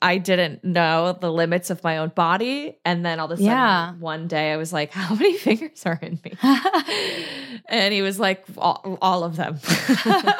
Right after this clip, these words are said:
Speaker 1: And it was, like, the feeling of, like, knuckles, like, sliding in and out was, like,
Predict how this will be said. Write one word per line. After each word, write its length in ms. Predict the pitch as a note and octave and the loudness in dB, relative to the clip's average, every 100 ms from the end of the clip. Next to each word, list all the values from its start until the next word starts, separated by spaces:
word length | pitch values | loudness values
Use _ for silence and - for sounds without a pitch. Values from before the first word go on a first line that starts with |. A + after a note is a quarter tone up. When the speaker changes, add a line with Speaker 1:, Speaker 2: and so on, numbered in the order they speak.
| G4+ F#4 - - - - - - - - - | 0 -2 -2 -6 -4 -6 -4 -4 -4 -6 -2
Speaker 1:
And 120 | A3 | 0
it 60 | G#3+ | 2
was, 120 | G#3+ | 0
like, 120 | G#3 G3+ | -2 -2
the 100 | G3+ | -6
feeling 480 | - G#3 G3+ G3+ | 0 2 4 2
of, 100 | G3+ | 0
like, 180 | F#3+ F#3 | -2 -2
knuckles, 680 | E3 F3 F3 - A3 A#3+ C4+ | 0 0 0 -2 0 0 0
like, 140 | C4+ C4+ | -2 0
sliding 460 | - A#3+ B3 B3+ | 2 2 2 0
in 120 | B3 B3+ | 0 0
and 140 | A#3+ | 0
out 280 | B3 C4 G#3 | 0 -2 -4
was, 140 | A3 | -6
like, 240 | F3+ E3 | -6 -8